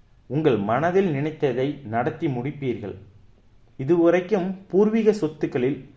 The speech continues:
பிரச்சனை இருந்து வந்தால் அந்த பிரச்சனைகள் அகலும். மேலும் பாக பிரிவினை உங்களுக்கு சாதகமாக இருக்குங்க.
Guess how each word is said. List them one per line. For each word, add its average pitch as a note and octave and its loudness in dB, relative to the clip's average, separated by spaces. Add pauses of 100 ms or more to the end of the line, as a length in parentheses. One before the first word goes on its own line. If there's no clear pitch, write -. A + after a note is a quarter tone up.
(320)
பிரச்சனை F#3 0
இருந்து D3 0
வந்தால் B2+ 0
அந்த B2 -2
பிரச்சனைகள் D3+ -4
அகலும். A2+ -2
மேலும் D3+ 0 (320)
பாக G3 6
பிரிவினை D#3+ -2
உங்களுக்கு C3 -2
சாதகமாக D3 2
இருக்குங்க. A#2+ -4